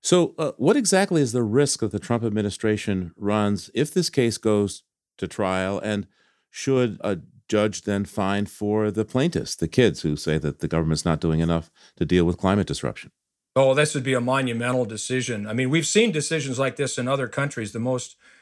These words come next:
Speaker 2: significant one is the Urgenda case, uh, in the Netherlands, where the Netherlands court did say that the government of the Netherlands had a constitutional duty to do more to address climate change. Of course, this administration is doing nothing.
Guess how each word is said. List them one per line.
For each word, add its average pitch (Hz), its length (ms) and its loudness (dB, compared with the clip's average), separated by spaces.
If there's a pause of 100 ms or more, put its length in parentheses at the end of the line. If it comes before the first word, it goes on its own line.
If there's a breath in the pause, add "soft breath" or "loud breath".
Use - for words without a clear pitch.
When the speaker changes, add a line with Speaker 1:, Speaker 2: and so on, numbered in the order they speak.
(120 soft breath)
Speaker 2:
significant 135 540 0
one 120 180 -4
is 113 140 -6
the 123 120 -4
Urgenda 127 960 0
case, 113 420 -2
uh, 113 120 -8
in 123 180 -4
the 110 80 -2
Netherlands, 120 640 0
where 117 400 -2 (260 soft breath)
the 120 80 -2
Netherlands 120 500 2
court 143 360 2
did 160 180 0
say 113 240 0
that 113 160 -6
the 117 80 -8
government 131 480 0 (260 soft breath)
of 113 200 -4
the 113 120 -2
Netherlands 127 640 0
had 127 260 0
a 120 300 -2 (380 soft breath)
constitutional 160 960 0
duty 120 600 0 (280 soft breath)
to 135 100 -4
do 143 240 2
more 139 720 0 (100)
to 113 160 -4
address 110 520 -4
climate 113 360 -4
change. 101 400 -8
Of - 80 -20
course, 123 240 -2
this - 240 0
administration 110 580 -6
is 98 80 -10
doing 107 220 -2
nothing. 107 400 0